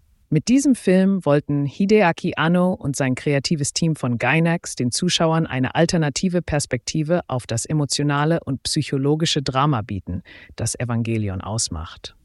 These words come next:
Nun, worum geht es eigentlich in diesem berüchtigten Film? The End of Evangelion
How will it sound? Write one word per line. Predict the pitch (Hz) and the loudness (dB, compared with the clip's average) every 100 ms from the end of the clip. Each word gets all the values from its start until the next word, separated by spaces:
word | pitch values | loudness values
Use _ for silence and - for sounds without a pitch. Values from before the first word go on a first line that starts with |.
| _ - | _ -2
Nun, | 160 185 233 226 _ _ | 2 4 2 0 _ _
worum | 170 190 208 | -2 4 4
geht | 190 226 | 6 2
es | 226 | 2
eigentlich | - 160 165 147 - | 2 2 2 -2 -2
in | 139 | -2
diesem | 139 143 135 | -2 0 0
berüchtigten | 120 127 - 131 - 120 | 0 -2 -4 -6 -6 -6
Film? | - 110 85 85 - _ _ _ _ - | -4 -4 -4 -6 -12 _ _ _ _ -4
The | 139 - | -2 4
End | 170 185 185 | 4 6 4
of | 139 - | -2 -2
Evangelion | 156 131 127 135 151 147 104 82 82 | -2 0 0 2 2 2 0 -6 -8